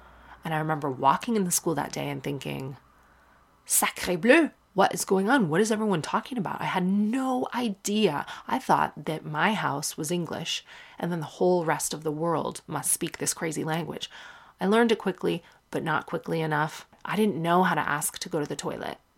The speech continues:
I was four years old. I really needed a wee. And I went to the teacher. I mean, surely this is how tough life was back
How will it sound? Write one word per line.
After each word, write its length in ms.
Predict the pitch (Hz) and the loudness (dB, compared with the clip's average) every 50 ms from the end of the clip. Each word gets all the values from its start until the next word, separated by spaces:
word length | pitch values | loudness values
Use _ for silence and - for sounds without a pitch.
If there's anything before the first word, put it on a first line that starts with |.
| _ _ _ | _ _ _
I 120 | - 151 143 | -6 -4 -4
was 160 | 143 147 - | -2 -4 -2
four 260 | - 185 185 185 185 | 0 0 2 2 2
years 180 | 175 170 170 170 | 2 0 0 0
old. 380 | 156 160 160 156 156 156 - - - | 0 0 0 0 -2 -2 -4 -8 -10
I 80 | 165 | -10
really 420 | 160 156 156 151 151 170 180 180 180 | -8 -6 -6 -4 -2 0 2 2 2
needed 240 | 175 170 160 165 160 | 2 0 0 0 -2
a 60 | 151 | 0
wee. 380 | 151 151 147 147 147 151 156 - - - - _ _ _ _ _ _ _ _ _ _ - | 0 0 -2 -2 -4 -6 -8 -12 -18 -20 -20 _ _ _ _ _ _ _ _ _ _ -6
And 120 | 175 165 | -6 -4
I 60 | 156 | -2
went 240 | 151 156 165 170 165 | -2 0 0 0 -2
to 60 | - | -4
the 80 | - 165 | -6 -6
teacher. 580 | - - 165 - - - - - - 170 175 - _ - | -6 -6 -6 -4 -4 -4 -4 -4 -8 -10 -12 -8 _ 2
I 60 | 247 | 2
mean, 160 | 294 302 285 | 4 4 4
surely 580 | 285 - - - 392 370 262 175 131 - - - - | 4 6 6 8 8 8 8 8 6 2 0 -2 0
this 200 | 285 302 - - | 0 0 0 0
is 120 | 320 - | -2 -2
how 180 | - - 156 - - | -2 -4 -6 -6 -4
tough 380 | - - 180 139 131 - - | 0 2 2 2 2 0 -4
life 300 | 175 160 156 156 - - | -4 -2 -2 -4 -4 0
was 360 | 165 156 135 123 117 - - - | 2 2 2 2 0 -4 -8 -4
back 360 | - - 117 135 - - | 0 0 0 0 0 -4